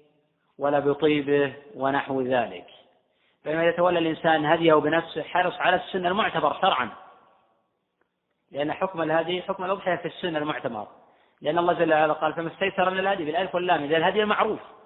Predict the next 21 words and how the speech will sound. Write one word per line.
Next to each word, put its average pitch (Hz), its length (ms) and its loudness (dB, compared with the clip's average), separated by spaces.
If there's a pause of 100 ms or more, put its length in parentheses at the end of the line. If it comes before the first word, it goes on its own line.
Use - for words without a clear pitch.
(140)
ولم 190 160 0
يقل: 202 160 2
"فما 196 140 0
استيسر 196 340 0
من 175 140 -2
هدي"، 156 460 0 (640)
عرفه 185 360 6
الله 185 200 8
بالألف 190 380 4
واللام، 180 380 4
هذا 156 120 -2
يفيد 190 460 0
أن 180 160 -2
الهدي 180 280 2
هو 226 100 6
المعروف، 214 380 0 (480)
فيعتبر 175 380 2
فيه 185 120 2
السن 220 440 0
المطلوب 196 460 4
في 214 300 2